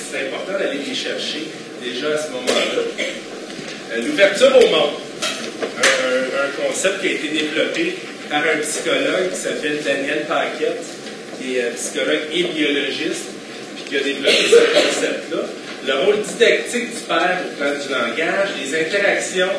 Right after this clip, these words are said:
père-bébé, euh, les pères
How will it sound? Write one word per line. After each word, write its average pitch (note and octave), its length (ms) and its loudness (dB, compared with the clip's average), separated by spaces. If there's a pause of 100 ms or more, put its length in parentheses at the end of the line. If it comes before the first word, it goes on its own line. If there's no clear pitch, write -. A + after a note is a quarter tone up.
(420)
père-bébé, C#3 640 0 (1040)
euh, C3 360 0
les D3 200 -2
pères - 260 4